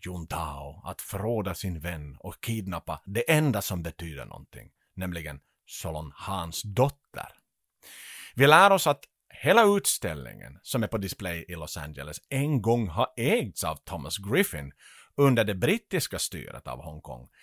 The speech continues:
Men efter att kineserna tog över så lade staten beslag på hela konstsamlingen, vilket gjorde Thomas till en bitter man. Hela anledningen till kidnappningen är med andra ord ett sätt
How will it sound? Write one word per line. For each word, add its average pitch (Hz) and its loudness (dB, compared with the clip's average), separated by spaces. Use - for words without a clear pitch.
Men 117 4
efter 113 2
att - -6
kineserna 165 0
tog 113 2
över 90 0
så - -4
lade 95 -2
staten 104 0
beslag 85 -6
på 76 -8
hela 87 -8
konstsamlingen, - -12
vilket 220 4
gjorde 131 2
Thomas - -2
till 104 -2
en 120 2
bitter 62 -10
man. 64 -14
Hela 208 8
anledningen 160 4
till 98 -6
kidnappningen 80 -6
är 135 0
med 165 6
andra 165 6
ord 110 2
ett - -4
sätt - 0